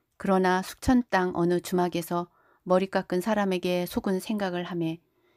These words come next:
이 사람이 또 그러한 사람이 아닌가 하고 의심이 나서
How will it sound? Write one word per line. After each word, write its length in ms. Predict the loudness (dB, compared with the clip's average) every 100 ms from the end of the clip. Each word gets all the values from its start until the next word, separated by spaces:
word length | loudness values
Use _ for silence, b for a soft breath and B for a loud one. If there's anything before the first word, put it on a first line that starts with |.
| _
이 220 | -4 -4
사람이 480 | -2 0 0 0 -2
또 280 | 0 0 0
그러한 320 | 0 0 0 0
사람이 420 | -2 -2 0 0
아닌가 560 | 0 0 0 0 0 -2
하고 380 | -4 -2 -2 -2
의심이 400 | -4 -4 -2 0
나서 400 | -2 -2 -6